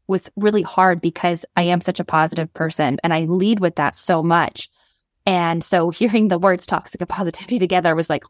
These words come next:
<laughs> but, <laughs> but recognizing that it's not, it has to, all of our feelings have to be genuine. And so we can care about people. We can hope the best for them, even when things are, are really, really challenging.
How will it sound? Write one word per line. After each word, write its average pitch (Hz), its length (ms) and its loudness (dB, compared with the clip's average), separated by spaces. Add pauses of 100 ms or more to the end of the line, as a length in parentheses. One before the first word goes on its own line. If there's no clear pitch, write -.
(140)
<laughs> - 1000 -2
but, 226 220 2 (580)
<laughs> 190 180 -4 (320)
but 208 280 0
recognizing 190 840 0
that 165 340 -2
it's 190 240 -4
not, 185 400 0
it 196 40 -6
has 233 240 0
to, - 120 -20
all 226 240 4
of 240 80 0
our 240 100 0
feelings 202 340 -4
have 185 180 -8
to 180 80 -4
be 180 140 -2
genuine. 170 560 -2 (280)
And 175 180 -2
so 170 160 0
we 180 180 -2
can 202 180 0
care 185 540 0
about 175 420 0
people. 180 460 -4 (180)
We 180 220 -2
can 208 160 -4
hope 185 260 -2
the 185 80 -2
best 170 400 -2
for 180 100 0
them, 165 340 0 (240)
even 214 300 4
when 185 160 2
things 180 260 0
are, 165 220 0
are 180 120 0
really, 170 300 0
really 160 260 -2
challenging. 160 680 -4